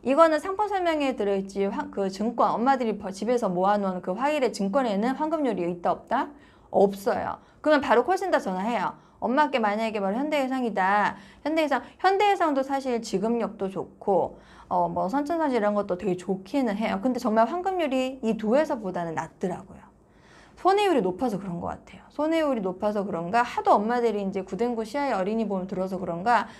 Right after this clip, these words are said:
타는 게 많다 보니 그 위험료율 적용이 같이 되는 것 같더라고요. 무튼 이제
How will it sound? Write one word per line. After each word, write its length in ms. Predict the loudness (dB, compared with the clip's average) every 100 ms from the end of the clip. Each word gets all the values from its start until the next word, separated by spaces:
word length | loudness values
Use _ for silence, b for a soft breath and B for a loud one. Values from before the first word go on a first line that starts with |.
| B
타는 280 | -2 0 2
게 80 | 2
많다 300 | 2 0 -2
보니 260 | -2 -4 -2
그 180 | 0
위험료율 540 | 4 4 4 2 2 2
적용이 400 | 0 -4 -4 -6
같이 320 | -10 -12 -12
되는 280 | -4 -2 -2
것 80 | -4
같더라고요. 680 | -6 -8 -10 -8 -6 -6 -8 B B B
무튼 440 | -8 0 2 2
이제 220 | 2 2